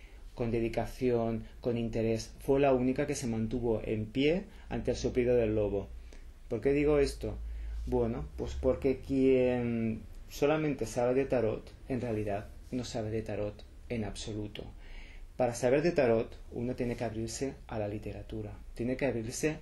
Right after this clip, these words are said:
a la filosofía, tiene que abrirse a la psicología profunda, al conocimiento en general. Tiene que saber saber, en el sentido socrático de "solo sé que no sé nada",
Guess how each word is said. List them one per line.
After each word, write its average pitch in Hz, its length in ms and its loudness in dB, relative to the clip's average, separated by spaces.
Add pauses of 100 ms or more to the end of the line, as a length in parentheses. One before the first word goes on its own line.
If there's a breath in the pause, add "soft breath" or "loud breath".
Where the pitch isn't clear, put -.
a 120 100 -4
la 110 140 -6
filosofía, 107 960 -4
tiene 127 260 -2
que 135 100 -2
abrirse 127 600 0 (260 loud breath)
a 120 80 -2
la 110 100 0
psicología 117 680 0
profunda, 117 480 -2
al 123 260 -2
conocimiento 120 760 0
en 110 80 -6
general. 101 580 -4
Tiene 170 340 2 (520 loud breath)
que - 120 0
saber 110 480 -2 (1040 loud breath)
saber, 156 500 2 (140)
en 117 100 -4
el 107 80 -4
sentido 131 600 2
socrático 131 720 0
de 101 260 -2 (140)
"solo 135 360 0
sé - 300 -2
que 107 160 -4
no 110 140 -2
sé 131 200 -4
nada", 127 500 0